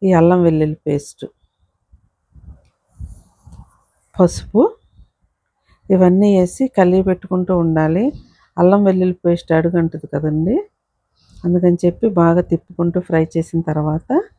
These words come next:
ఒక టమాటా, పెద్ద టమాటా కట్ చేసుకున్నాను. మీకు ఇంకా కొంచెం ఎక్కువగా కావాలి అనుకుంటే ఒక రెండు మూడు వేసుకోవచ్చండి. నేనైతే ఒకటే వేసాను, మాకు అలా సరిపోద్ది. ఇప్పుడు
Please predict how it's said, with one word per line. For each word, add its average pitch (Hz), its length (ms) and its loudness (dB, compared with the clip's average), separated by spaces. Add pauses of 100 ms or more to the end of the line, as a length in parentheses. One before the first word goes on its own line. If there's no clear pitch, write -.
(580)
ఒక 170 220 0
టమాటా, 160 440 2 (100)
పెద్ద 156 180 0 (100)
టమాటా 160 420 0
కట్ 151 240 -6
చేసుకున్నాను. 156 720 -4 (540)
మీకు 190 260 2
ఇంకా 180 180 2 (100)
కొంచెం 175 300 2
ఎక్కువగా 175 380 -2 (120)
కావాలి 170 380 0
అనుకుంటే 190 380 -2
ఒక 202 140 -4
రెండు 156 220 0
మూడు 160 200 0
వేసుకోవచ్చండి. 160 760 -6 (680)
నేనైతే 165 440 2
ఒకటే 170 300 -4
వేసాను, 160 420 -2 (640)
మాకు 165 200 -4
అలా 156 220 0
సరిపోద్ది. 156 580 -4 (1080)
ఇప్పుడు 202 320 0